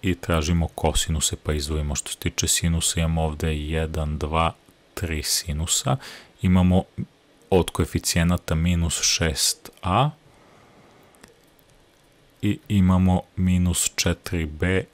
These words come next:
i minus četiri b, to je minus osam b. Znači, minus šest a minus osam b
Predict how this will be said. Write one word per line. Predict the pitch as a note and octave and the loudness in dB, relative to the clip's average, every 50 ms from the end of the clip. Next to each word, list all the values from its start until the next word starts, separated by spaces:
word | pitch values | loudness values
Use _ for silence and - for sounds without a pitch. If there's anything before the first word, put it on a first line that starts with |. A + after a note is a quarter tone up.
| _ | _
i | - F2+ | -2 0
minus | E2+ E2+ E2+ E2+ E2 D#2 - - - | 2 2 2 2 0 -2 -4 -4 -4
četiri | - - D#2 - - - E2+ D#2 | -2 -2 -2 -2 -4 -6 -6 -4
b, | D2 D2+ D2+ | -2 -4 -4
to | D2 - - E2+ | -4 -4 -4 -2
je | D#2 | -2
minus | D#2 D#2 D#2+ D#2 D2+ C#2+ - - - | 0 -2 -2 -2 -2 -2 0 0 0
osam | D2 - - - D2+ D2 | 0 0 0 -2 -2 -4
b. | C#2 D2+ C#2+ | -2 -4 -2
Znači, | D2 D#2 D2 - - - E2+ | -2 -4 -4 -4 -4 -2 0
minus | F2 F#2 F#2 E2+ D#2+ | 0 2 2 2 2
šest | - - F2 D2 - - - - | 2 2 2 0 -2 -4 -4 -2
a | F2 | -2
minus | E2+ E2+ E2+ E2 E2 D#2+ - - | 0 0 0 0 -2 -2 -4 -2
osam | - D#2 - - - - D#2 D2+ D2 D2+ D#2 | -2 -2 -2 -2 -2 -4 -4 -4 -6 -6 -4
b | - G2 A#2 C#3+ D#3+ | -2 -2 0 0 -2